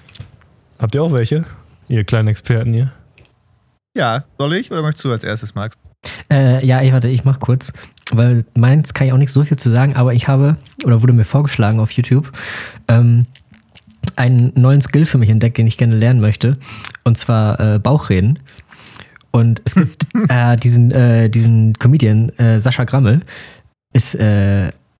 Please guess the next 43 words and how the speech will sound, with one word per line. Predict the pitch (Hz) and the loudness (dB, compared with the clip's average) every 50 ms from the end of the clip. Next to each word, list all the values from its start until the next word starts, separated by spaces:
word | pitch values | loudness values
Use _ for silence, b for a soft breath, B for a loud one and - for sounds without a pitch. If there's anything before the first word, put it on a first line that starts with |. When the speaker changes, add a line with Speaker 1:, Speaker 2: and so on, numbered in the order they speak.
| _ _ _ _ _ _ | _ _ _ _ _ _
Speaker 3:
den, | 120 120 113 110 107 107 113 113 - - | 0 0 2 4 2 2 2 0 -4 -4
keine | - 120 117 107 | -2 0 0 0
Ahnung, | 104 101 | 0 0
kenn | - 123 113 | 0 0 -2
ich | 110 - | 0 -2
irgendwie | 117 101 113 107 | -2 -2 -2 -4
von | - 98 | -2 -2
R | 92 107 | -2 0
T | - - | -2 -2
L | 107 110 | 0 0
oder | 113 113 | 0 0
so, | 107 117 | 0 0
der | 107 104 104 | 0 0 0
hat | 104 107 | 0 0
halt | 104 - | 0 0
immer | 104 107 104 | 0 0 0
da | 104 107 104 | 0 0 0
so | 104 | 0
eine | 104 107 | 0 0
Shows. | 104 - 120 127 147 - B B B B B B B B B B _ | 0 0 -2 -2 -2 -2 B B B B B B B B B B _
Und | - 127 | -2 0
der | 143 | 2
hat | 147 160 | 2 0
jetzt | 151 - | 0 0
einfach | 143 139 143 127 131 | 0 0 2 2 0
halt | 131 - | 0 0
ein | 123 113 | 0 2
Video | 127 156 175 170 | 2 2 2 2
gemacht, | 170 156 156 170 190 - - - - 277 - - _ _ _ _ _ - | 2 2 2 2 0 -2 -6 -14 -16 -18 -18 -18 _ _ _ _ _ 0
wie | 120 135 | 2 2
geht | 147 156 147 | 2 2 2
Bauchreden? | - 165 190 202 - - 98 90 92 92 90 | 2 2 0 2 0 0 0 0 0 -2 -2
Und | - - 110 - | -4 -4 -4 -2
da | 120 123 123 | 0 0 0
erklärt | - - 127 123 - - 165 165 | 0 0 -2 -2 0 -2 0 2
er | 147 135 | 2 2
halt | 135 131 123 | 2 2 2
so | - 120 | 2 0
in | 120 120 | 0 0
zehn | - - 151 143 | 2 2 2 2
Minuten | 143 131 135 151 156 135 123 | 4 4 2 2 2 0 0
die | 117 | 0
Basics. | - 110 139 175 - - 110 131 - - - | 2 2 0 0 0 0 -2 -2 -4 -8 -12